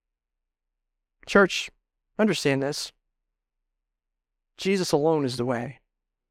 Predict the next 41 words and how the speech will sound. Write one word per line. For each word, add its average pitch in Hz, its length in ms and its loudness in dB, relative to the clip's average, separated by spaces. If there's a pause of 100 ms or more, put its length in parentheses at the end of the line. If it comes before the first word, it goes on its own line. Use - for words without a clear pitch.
(1800)
Going 190 220 4
forward 202 320 6
as 156 100 2
a 147 40 -8
church, 202 360 4
moving 185 300 2
forward 185 280 2
as 160 120 -2
a 147 60 -6
church, 196 320 0
the 156 120 0 (100)
only 220 520 2
way 190 360 6
that 170 220 0
you 190 400 2
and 151 160 -2
I 170 300 4
are 151 160 -2
going 170 260 4
to 170 100 -6
bring 165 380 0
glory 165 380 2
to 156 160 -2
God 143 360 6
is 143 140 0
if 127 160 -4
we 170 280 0 (260)
live 160 320 6
in 165 80 2
such - 240 2
a 156 40 2
way 147 140 8
that 143 140 2
we 151 80 2
understand 143 320 0
that 127 60 0
Jesus 143 360 -2
is 135 120 -2
the 131 180 2
only 139 380 4
way. 104 320 -4